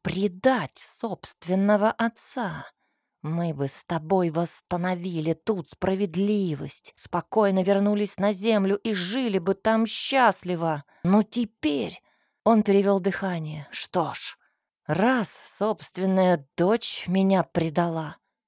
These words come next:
мне больше не нужна такая дочь".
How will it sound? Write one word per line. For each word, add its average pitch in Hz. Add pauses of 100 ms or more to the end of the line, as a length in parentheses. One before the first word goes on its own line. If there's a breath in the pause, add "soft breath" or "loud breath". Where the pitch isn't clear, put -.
(380)
мне 202
больше 202
не 220
нужна 196 (160)
такая 151
дочь". -